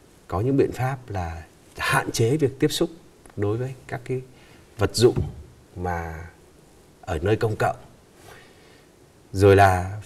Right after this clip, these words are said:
phải biết rửa tay. Và thứ ba là phải hạn chế không được cho tay của chúng ta lên những cái vùng niêm mạc, mặt, mũi, miệng, vân vân. Bộ Y tế đã quy định rất rõ là không nên đến những nơi tập trung đông người.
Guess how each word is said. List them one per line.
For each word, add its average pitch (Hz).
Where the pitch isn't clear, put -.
phải 92
biết 170
rửa 104
tay. 123
Và 92
thứ 110
ba 123
là 101
phải 80
hạn -
chế 104
không 143
được 113
cho 110
tay 113
của 87
chúng 92
ta 101
lên 101
những 92
cái 107
vùng 90
niêm 95
mạc, 90
mặt, -
mũi, 95
miệng, 113
vân 98
vân. 104
Bộ 104
Y 107
tế 107
đã 120
quy 131
định 104
rất 147
rõ 127
là 127
không 180
nên 165
đến 123
những 139
nơi 135
tập 123
trung 113
đông 113
người. 82